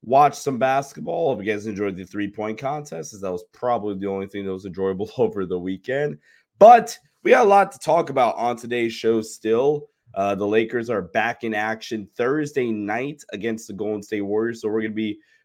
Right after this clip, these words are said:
breaking down some of the matchups the closer we get to the game. But we have a bunch of news still from All-Star Weekend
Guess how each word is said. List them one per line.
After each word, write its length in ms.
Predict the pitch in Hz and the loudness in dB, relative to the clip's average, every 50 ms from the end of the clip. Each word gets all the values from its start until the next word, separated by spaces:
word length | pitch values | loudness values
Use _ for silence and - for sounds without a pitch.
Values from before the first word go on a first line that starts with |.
| _ _ _ | _ _ _
breaking 480 | - 80 - 165 175 170 170 170 165 143 | -16 -2 0 2 2 2 2 0 0 4
down 340 | 156 160 160 160 160 156 | 4 6 6 6 4 0
some 160 | 147 - 156 143 | 0 -2 -4 -2
of 60 | 143 | -2
the 60 | 147 | -2
matchups 520 | 143 143 147 147 143 139 - 147 135 123 | -2 0 0 0 -2 -2 -2 -4 -4 -4
the 80 | 117 120 | -8 -14
closer 460 | - - - 143 143 151 147 147 143 | -16 -4 -2 -2 -2 -2 -2 -4 -4
we 100 | 131 127 | -4 -4
get 140 | 120 131 - | -6 -8 -10
to 60 | - | -10
the 60 | 127 | -12
game. 200 | 120 117 147 147 | -2 0 0 2
But 60 | 147 156 | 2 0
we 100 | 165 - | 0 0
have 180 | - 220 233 | -2 0 -2
a 120 | 151 120 - _ _ | -2 -2 -4 _ _
bunch 340 | _ 139 147 143 143 135 - | _ -4 -4 -4 -4 -4 -4
of 100 | 127 110 | -4 -4
news 380 | 107 107 110 110 113 110 104 - | -2 -2 0 0 0 0 -2 -6
still 440 | _ _ 104 101 101 98 98 95 - _ _ _ _ _ | _ _ -2 0 0 0 -2 -2 -6 _ _ _ _ _
from 380 | _ - - 131 131 135 135 - | _ -6 0 2 2 2 2 0
All-Star 580 | - 113 117 113 113 113 - - 117 110 104 | -4 -2 -2 -2 -2 -4 -4 -4 -4 -2 -2
Weekend 640 | 101 92 101 104 107 95 - 107 104 104 101 101 90 | -2 -4 -4 -6 -6 -6 -6 -6 -6 -4 -6 -6 -8